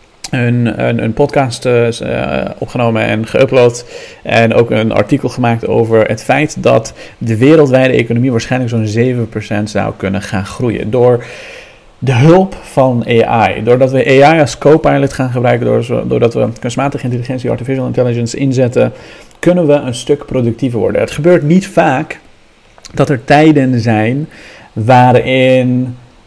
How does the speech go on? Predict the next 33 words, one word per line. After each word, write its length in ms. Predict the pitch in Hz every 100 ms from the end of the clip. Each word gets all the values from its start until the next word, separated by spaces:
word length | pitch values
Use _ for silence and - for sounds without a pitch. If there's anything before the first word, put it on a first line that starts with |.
| _
we 520 | - 117 127 127 120 120
een 460 | 127 127 127 123 123
bepaald 400 | - 120 143 165
soort 200 | - 135
technologie 580 | 127 120 120 117 113 147
krijgen 440 | 143 131 123 -
die 160 | 117 110
echt 200 | - 117
de 140 | - 107
wereld 320 | 120 123 113
op 120 | 107
een 80 | 107
bepaalde 340 | 104 104 101
manier 220 | 101 98 98
zou 180 | 92
kunnen 180 | - -
veranderen. 460 | - - - - 151
We 60 |
hebben 180 | 131 135
het 100 | 131
ook 140 | 131 127
gisteren 340 | 120 123 110
erover 240 | 104 101
gehad 360 | 98 110 127 -
in, 280 | 113 101 98
in 140 | - 95
de 60 |
podcast. 520 | - 156 - - - - - - _ _
Eh, 200 | 123 113
bijvoorbeeld, 680 | 104 110 123 139 117 113 - - _ _ _ - _ - -
ehm, 380 | 117 113 110 113 -
tijden 560 | 135 131 131 113 117 110
waarin, 760 | 107 107 110 113 107 107 113